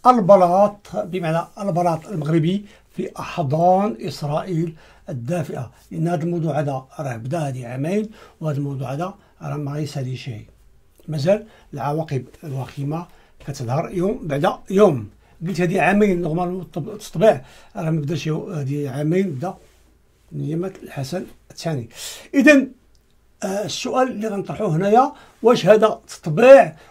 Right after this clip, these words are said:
ولا علاقة من العلاقات الدولية ولا معاهدة ولا شنو هي؟ ما عرفنا شيء، حتى واحد ما كان ثمانية. اللي كنعرفوه هو، هو أن كان محمد السادس، لأن محمد السادس هو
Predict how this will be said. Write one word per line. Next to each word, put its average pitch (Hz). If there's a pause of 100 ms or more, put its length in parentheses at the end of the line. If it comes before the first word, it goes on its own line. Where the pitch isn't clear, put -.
ولا 214
علاقة 180 (160)
من 185
العلاقات 151
الدولية 170 (240)
ولا 220 (100)
معاهدة 165
ولا 185
شنو 160
هي؟ 131 (300)
ما 180
عرفنا 165
شيء، 202
حتى -
واحد 262 (160)
ما 196
كان - (120)
ثمانية. 185 (680)
اللي 185
كنعرفوه 240
هو، 208
هو 208
أن 196 (720)
كان - (360)
محمد 196
السادس، 170
لأن 180
محمد 220
السادس 220
هو 180